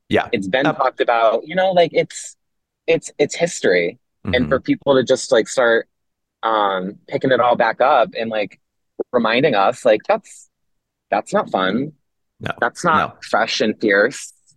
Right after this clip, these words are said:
Speaker 2: you know?
Speaker 1: Yeah. No, people need to knock it off.
Speaker 2: <laughs>
Speaker 1: They really do.
Speaker 2: Yeah.
Speaker 1: And it's just, it's craziness. But I do wanna make sure we, we talk about this episode as well, which, speaking of things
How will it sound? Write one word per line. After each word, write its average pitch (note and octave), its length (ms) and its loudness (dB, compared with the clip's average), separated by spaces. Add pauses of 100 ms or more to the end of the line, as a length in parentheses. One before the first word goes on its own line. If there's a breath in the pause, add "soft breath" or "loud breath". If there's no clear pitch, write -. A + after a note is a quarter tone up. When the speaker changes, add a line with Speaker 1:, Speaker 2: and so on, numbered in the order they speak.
(180)
Speaker 2:
you A#2 100 -4
know? A2 360 0 (280)
Speaker 1:
Yeah. G2 280 -2 (220)
No, A#2 220 2
people D#3 240 -2
need D#3 140 0
to D3 60 2
knock A#2+ 180 0
it G#2 60 -4
off. D2+ 360 -2
Speaker 2:
<laughs> - 60 -20
Speaker 1:
They A#2 200 2
really B2 240 2
do. D#2+ 200 0
Speaker 2:
Yeah. G2+ 140 2
Speaker 1:
And F#2 380 -2
it's A#2 180 0
just, - 220 -10
it's - 140 -6
craziness. E2+ 540 -2 (320 loud breath)
But A#2+ 120 2
I B2+ 120 2
do D#3 180 2
wanna C#3+ 180 2
make G#2 160 -2
sure G2+ 200 0
we, F2+ 240 -2
we F2+ 120 -2
talk E2+ 200 -4
about E2 280 -2
this - 160 -2
episode E2 680 0
as F#2+ 180 0
well, E2+ 300 0
which, F#2 220 0 (220 loud breath)
speaking F#4+ 380 0
of D3+ 80 -2
things G2+ 420 0